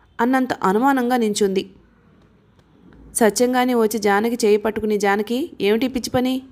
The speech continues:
ఏం చేస్తున్నావో ఆలోచిస్తున్నావా? వాడితో వెళ్ళడం ఏమిటి? మంచిదానివా, పిచ్చిదానివా? రా, ఇంటికి వెళ్దామంటే ఏం చేస్తుందో సందేహమే కాని అన్న మాటల మీద ఎంత గురి ఉన్నా భర్త మాటల మీద కూడా కొంత గురి ఉంది జానకి.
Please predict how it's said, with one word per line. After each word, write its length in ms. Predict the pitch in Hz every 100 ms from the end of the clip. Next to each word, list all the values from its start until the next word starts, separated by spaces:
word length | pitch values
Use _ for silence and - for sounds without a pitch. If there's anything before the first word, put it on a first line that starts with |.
| -
ఏం 160 | 196 220
చేస్తున్నావో 420 | 254 262 247 240
ఆలోచిస్తున్నావా? 840 | 254 196 415 415 240 240 233 233 302 - _ _ _
వాడితో 360 | 202 202 220 285
వెళ్ళడం 300 | 277 262 262
ఏమిటి? 360 | 262 254 269 269 - _ _
మంచిదానివా, 500 | 196 196 226 269 285
పిచ్చిదానివా? 580 | 311 240 247 247 233 202 - - _ _ -
రా, 160 | 226
ఇంటికి 280 | 269 254 262
వెళ్దామంటే 520 | 262 262 262 254 262
ఏం 180 | 226 208 208
చేస్తుందో 320 | 240 247 240
సందేహమే 520 | 247 208 202 226 240
కాని 380 | 226 214 208 208 208 - _ _ _ - -
అన్న 200 | 214 269
మాటల 320 | 302 294 294
మీద 160 | 285 262
ఎంత 340 | 202 196 208
గురి 200 | 226 226
ఉన్నా 400 | 226 220 208 208 - - - - -
భర్త 320 | 226 220 277
మాటల 260 | 294 277
మీద 180 | 277 269
కూడా 260 | 254 254 262
కొంత 220 | 254 220
గురి 220 | 190 202
ఉంది 240 | 233 233 208
జానకి. 500 | 202 202 202 202